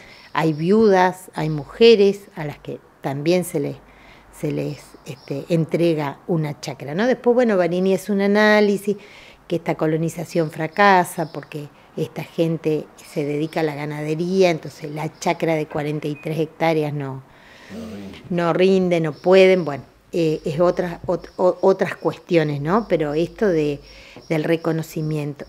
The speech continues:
Speaker 1: Y
Speaker 2: Claro,
Speaker 1: también
Speaker 2: pero es lo que decíamos hoy, el hecho existió,
Speaker 1: Existió.
Speaker 2: y después viene el análisis
Speaker 1: El análisis,
Speaker 2: de
Speaker 1: la
Speaker 2: la,
Speaker 1: interpretación.
Speaker 2: claro.
Speaker 1: Y,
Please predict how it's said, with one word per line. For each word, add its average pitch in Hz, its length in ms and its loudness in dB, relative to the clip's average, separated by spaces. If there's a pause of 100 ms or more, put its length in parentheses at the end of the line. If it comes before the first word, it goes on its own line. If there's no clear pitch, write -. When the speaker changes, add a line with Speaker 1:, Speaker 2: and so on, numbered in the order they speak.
Speaker 1:
Y 247 140 -4
Speaker 2:
Claro, 269 260 -2
Speaker 1:
también 262 300 -2
Speaker 2:
pero 90 200 -4 (200)
es 92 160 -6
lo 95 100 -6
que 92 80 -4
decíamos 87 460 -4
hoy, 92 280 -4
el 98 240 0
hecho 123 540 2 (720)
existió, 95 600 -4
Speaker 1:
Existió. - 200 -16 (400)
Speaker 2:
y 101 100 -2
después 127 320 0
viene 127 220 0
el 123 120 -2
análisis 110 720 -4
Speaker 1:
El - 80 -18
análisis, - 520 -20
Speaker 2:
de 92 300 -4
Speaker 1:
la 85 300 -6
Speaker 2:
la, 87 60 -4
Speaker 1:
interpretación. 101 760 -8
Speaker 2:
claro. 160 220 -14 (1200)
Speaker 1:
Y, 277 460 4